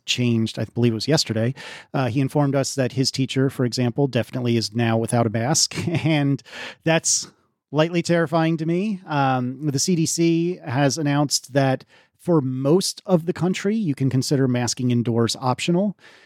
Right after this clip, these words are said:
Um, there's been a lot of change recently with regard to covid restrictions, and I think I'm handling it pretty well. I like to think I'm doing okay <laughs> with it, but,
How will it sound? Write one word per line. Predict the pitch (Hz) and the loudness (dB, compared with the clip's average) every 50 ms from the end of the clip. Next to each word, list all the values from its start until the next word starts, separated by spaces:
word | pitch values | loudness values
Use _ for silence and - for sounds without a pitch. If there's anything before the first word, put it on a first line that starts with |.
| _ _ _ | _ _ _
Um, | - 151 151 147 143 143 143 139 147 | -4 0 0 2 2 0 0 -2 -4
there's | 151 180 190 180 - | -2 -2 -2 0 0
been | 214 214 | 0 0
a | 208 | 0
lot | 196 202 208 214 | 0 2 2 2
of | 202 196 185 180 165 139 - - - _ | 2 2 0 0 -2 -6 -10 -18 -18 _
change | - - - 196 196 185 165 147 127 - | -8 -4 0 0 2 2 2 2 0 0
recently | 131 131 123 - - 143 139 131 127 127 | -2 -2 0 0 -2 -2 0 2 2 2
with | 120 123 - - | 2 0 -2 -2
regard | 131 120 127 127 127 123 123 117 - - | -4 -2 0 2 2 2 2 0 -2 -6
to | - - 135 127 123 123 120 120 | -4 0 2 2 2 2 2 0
covid | 120 - 139 139 120 131 113 | 0 2 2 2 2 2 0
restrictions, | 120 - - - 131 117 - - 123 127 131 127 - - | -2 -2 -2 0 -2 -2 0 0 0 2 2 0 0 -2
and | 160 151 135 135 135 131 135 135 131 123 - _ _ _ _ _ _ _ _ _ _ _ _ _ _ - | -2 0 0 2 2 2 2 2 0 0 -4 _ _ _ _ _ _ _ _ _ _ _ _ _ _ 4
I | 175 196 | 4 4
think | - - - - 208 226 262 - | 4 4 -2 -2 0 0 0 2
I'm | 302 269 | 2 0
handling | 202 - 262 254 254 285 277 262 262 | 2 2 0 0 0 0 0 0 -2
it | 285 - | -2 -4
pretty | - - 247 254 | -4 -4 -2 0
well. | 247 233 214 233 294 349 349 359 | 2 2 2 2 0 -2 -2 -2
I | 240 202 | 0 2
like | 202 190 - | 2 2 2
to | - 214 | 0 -2
think | - 208 208 - | 0 0 0 0
I'm | 208 196 | 0 0
doing | 175 208 208 208 208 | 0 2 2 2 0
okay | 202 - 170 185 196 | 0 0 0 0 2
<laughs> | 185 135 | 2 2
with | 131 - - - | 0 0 -2 0
it, | 160 160 - - - - - - | 2 2 2 0 -2 -6 -8 -2
but, | 190 190 170 - - 190 123 - - - - - | 2 2 2 2 0 -4 -4 -4 -4 -6 -6 -4